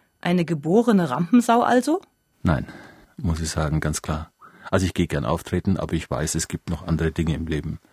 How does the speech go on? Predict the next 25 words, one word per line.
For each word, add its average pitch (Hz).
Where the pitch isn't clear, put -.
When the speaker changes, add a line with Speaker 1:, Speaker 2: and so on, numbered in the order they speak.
Speaker 2:
die 90
mir 82
wichtig 92
sind. -
Also 85
ich, 80
äh, 80
falle 90
jetzt -
auch 87
in 92
kein 87
Loch, 101
wenn, 90
wenn 92
ich 92
vor, 90
was 85
weiß 90
ich, 101
tausenden 87
von 90
Leuten 87
stehe 101
und 90